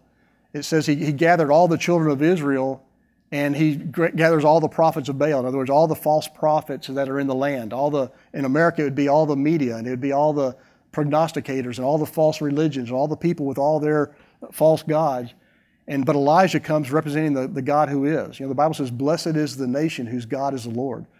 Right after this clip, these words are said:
Blessed is the man whose God is God." And so, uh, we have a lot of, uh, idolatry in our nation and a lot of mixture in our nation, and we have schools that have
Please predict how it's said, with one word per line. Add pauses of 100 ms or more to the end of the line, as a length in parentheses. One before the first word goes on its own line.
(320)
Blessed
is
the
man
whose
God
is
God." (540)
And
so, (400)
uh,
we
have
a
lot
of,
uh,
idolatry
in
our
nation
and
a
lot
of
mixture
in
our
nation,
and
we
have (240)
schools
that
have